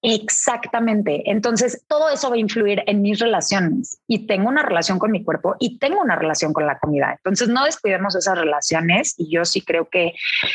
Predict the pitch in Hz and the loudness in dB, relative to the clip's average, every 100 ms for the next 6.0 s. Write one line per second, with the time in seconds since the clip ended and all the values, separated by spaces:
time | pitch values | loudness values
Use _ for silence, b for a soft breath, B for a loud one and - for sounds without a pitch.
0 | B - 285 302 330 330 302 262 262 247 | B -2 2 2 2 0 0 0 -2 0
1 | 247 233 - 226 226 220 214 214 208 190 | 2 0 0 0 0 0 0 0 0 0
2 | 196 - - 208 202 220 247 269 190 180 | -2 -2 -2 -2 2 2 2 0 0 -2
3 | 175 196 202 202 196 165 190 190 202 208 | -2 -2 0 0 2 0 0 2 0 2
4 | 220 233 208 185 185 190 185 180 160 - | 0 2 2 2 2 0 2 0 -2 -6
5 | - 214 226 247 240 226 220 208 214 | -4 0 2 2 2 2 2 2 0